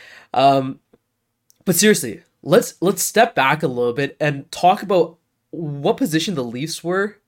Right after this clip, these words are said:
before these, these last couple of wins, right? We lost to the Sharks, we lost to the Kings and the Ducks. Um, if I told you that we turned it around and not only beat the Bruins,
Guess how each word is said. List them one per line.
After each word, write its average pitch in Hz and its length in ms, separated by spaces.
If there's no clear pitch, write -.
before 147 720
these, 135 400
these 139 260
last 131 300
couple 127 340
of 110 100
wins, 107 440
right? 120 200
We 156 140
lost 151 480
to 180 140
the 147 80
Sharks, 135 420
we 135 60
lost 143 320
to 151 120
the 131 80
Kings 123 400
and 120 80
the 110 60
Ducks. 110 400
Um, 135 360
if 147 140
I 330 100
told 220 360
you 269 80
that 175 120
we 156 140
turned 170 260
it 190 40
around 139 440
and 147 240
not 170 260
only 180 340
beat 156 360
the 175 60
Bruins, 160 560